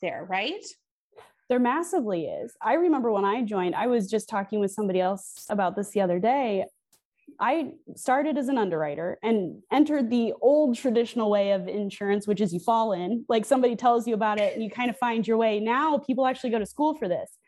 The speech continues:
Speaker 2: But at the time, I walked into insurance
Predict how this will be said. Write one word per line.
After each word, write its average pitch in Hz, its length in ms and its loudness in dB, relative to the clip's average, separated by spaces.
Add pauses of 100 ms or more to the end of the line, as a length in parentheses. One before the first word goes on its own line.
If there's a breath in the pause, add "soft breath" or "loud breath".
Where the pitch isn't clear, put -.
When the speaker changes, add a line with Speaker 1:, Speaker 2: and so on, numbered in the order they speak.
(200)
Speaker 2:
But 226 140 2
at 247 100 2
the 208 80 -2
time, 285 640 -2
I 247 140 0
walked 254 340 0
into 220 360 -4
insurance 202 600 -2